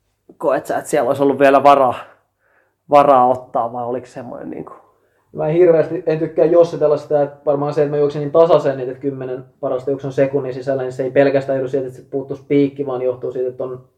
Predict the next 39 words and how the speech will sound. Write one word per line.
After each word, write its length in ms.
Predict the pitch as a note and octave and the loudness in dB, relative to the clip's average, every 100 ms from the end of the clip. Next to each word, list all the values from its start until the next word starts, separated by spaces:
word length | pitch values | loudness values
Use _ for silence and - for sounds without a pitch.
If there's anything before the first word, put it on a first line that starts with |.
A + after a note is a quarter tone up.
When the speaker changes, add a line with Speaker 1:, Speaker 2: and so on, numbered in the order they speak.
| _ | _
Speaker 2:
melko 400 | C#3+ C#3+ C3 C3 | -2 0 0 -2
kestotyylinen 720 | A#2+ C3 C3+ C#3 C#3 C3 C3 C3 | -4 -6 -6 -10 -8 -8 -8 -6
kasin 300 | C3+ C#3 C3 | -4 -4 -8
juoksu. 280 | B2+ C3+ | -6 0
Speaker 1:
Ää. 160 | C#3 C3+ | 2 2
Speaker 2:
Suoritusvarmuus 840 | D#3 D#3 D3 C#3+ D#3+ D#3+ C#3+ C3 | 2 2 2 0 0 0 0 -4
on 120 | B2 C3+ | -8 -6
hyvä, 260 | C3 A#2+ - _ | -4 -4 -6 _
Speaker 1:
Kyllä. 260 | C3+ A#2+ - _ _ | -4 -2 -6 _ _
Speaker 2:
mut, 300 | - A#2+ - _ | -14 -14 -14 _
mut 160 | - B2 | -16 -12
niin 220 | A#2+ A#2 - _ | -12 -12 -16 _
piikki 320 | C#3 B2+ - C3 | -6 -4 -2 -2
ei 140 | C3 | 0
ole 160 | A2 A#2 | 0 -2
ylipäätään 600 | A#2 A#2 A#2 A#2 A#2+ A#2+ | -6 -6 -6 -6 -8 -10
niin 160 | B2 | -10
korkea. 480 | B2 A#2 A2 C3 A#2+ - _ _ _ | -6 -6 -6 -6 -6 -10 _ _ _
Se, 80 | C3 | -8
että 120 | B2 | -6
oliko 120 | B2+ | -6
se 80 | C3+ | -6
nyt 80 | C3 | -4
ihan 180 | C#3 C#3 | -2 0
täydellisiä 560 | D3 D3 C#3 C#3 C3+ | 2 2 2 2 0
onnistumisia, 420 | C3+ C3 C#3 C3 C3 | -2 -8 -8 -8 -6
oli 80 | |
niinku 200 | C3+ C3 - | -6 -8 -4
parhaassa 420 | C#3+ C3 C3+ C#3 | -4 -4 -6 -8
kunnossa, 480 | C#3+ C#3+ C3 B2+ C3 | 0 0 0 -8 -12
niin 160 | C3 C3 | -10 -4
ennätyskesä 600 | D3 C#3+ C#3 C3+ C#3 C3+ | -2 0 -2 -2 -4 -4
katke 440 | C#3 D3 D3 C#3+ | 0 0 -2 -6
sairasteluun, 800 | C3 C3 B2 A#2+ A#2+ - B2+ B2 | -8 -4 -2 -2 -4 -8 -10 -10
mikä 180 | B2 B2+ | -10 -10
saattoi 320 | B2 A#2+ C3+ | -8 -10 -12
silloin 320 | C3 B2+ B2+ | -8 -6 -4
vaikuttaa. 580 | B2+ B2+ B2 - B2 A#2 | -2 -4 -4 -10 -6 -4
Ja 200 | B2 A#2+ | -2 -4